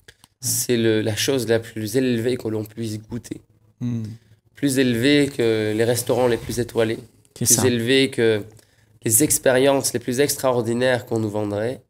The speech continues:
Speaker 2: Hmm.
Speaker 1: Cela est une chose qu'on ne peut vivre que s'il n'y a pas le reste.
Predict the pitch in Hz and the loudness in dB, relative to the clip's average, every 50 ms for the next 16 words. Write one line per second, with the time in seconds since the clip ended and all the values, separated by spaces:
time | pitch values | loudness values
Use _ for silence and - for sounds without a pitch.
0 | _ _ - 117 107 107 104 101 101 131 - - - 123 113 113 127 160 175 - | _ _ -8 -6 -4 -4 -4 -6 -8 -8 -6 -2 0 2 4 4 2 0 -2 -8
1 | _ _ _ _ _ _ _ _ _ _ _ _ - - - - - - - - | _ _ _ _ _ _ _ _ _ _ _ _ -20 -20 -16 -16 -16 -16 -16 -18
2 | - - _ _ - _ _ _ _ - 131 131 156 202 196 - - 120 113 120 | -18 -18 _ _ -20 _ _ _ _ -2 -2 0 0 0 0 2 2 4 4 4
3 | 156 180 165 120 104 - - _ _ _ _ _ _ _ _ _ _ _ _ _ | 4 2 -2 -4 -8 -14 -20 _ _ _ _ _ _ _ _ _ _ _ _ _
4 | _ _ - _ _ _ _ _ _ _ _ - 127 127 123 120 117 117 117 117 | _ _ -20 _ _ _ _ _ _ _ _ -2 0 2 2 4 4 2 0 2
5 | - 185 208 220 190 151 147 160 185 185 170 139 113 101 95 95 - _ _ _ | 4 4 4 4 4 2 0 -2 -2 -2 -2 -2 0 -2 -2 -4 -8 _ _ _
6 | _ _ _ _ - - 135 135 135 135 - 120 110 104 104 104 107 107 107 - | _ _ _ _ -2 0 0 0 0 -2 -4 -4 -6 -4 -2 -2 -2 -2 0 0
7 | 113 110 107 104 98 - - - - - - - - | 0 2 2 0 -2 -6 -10 -14 -16 -16 -18 -20 -20